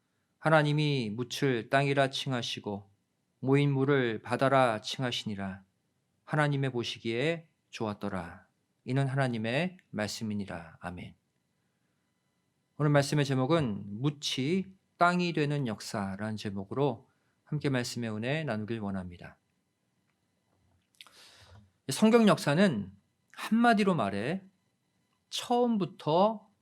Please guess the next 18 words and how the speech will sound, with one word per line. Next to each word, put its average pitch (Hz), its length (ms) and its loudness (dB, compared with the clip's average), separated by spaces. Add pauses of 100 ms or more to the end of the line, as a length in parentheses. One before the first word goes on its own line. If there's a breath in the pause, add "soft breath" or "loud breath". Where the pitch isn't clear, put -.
(260)
종말을 151 880 0 (120)
고한 139 440 -4
역사입니다. 104 760 -10 (2500)
이사야 170 600 6
사십육 147 500 0
장 156 140 2
십 - 180 -6
절 190 160 2
말씀 139 340 -2
보시면, 117 640 -4 (1300)
"내가 147 220 6
종말을 151 460 4
처음부터 185 640 2
고하며 117 600 0 (840)
아직 135 380 0
이루지 165 720 2
아니한 135 480 2
일을 170 460 0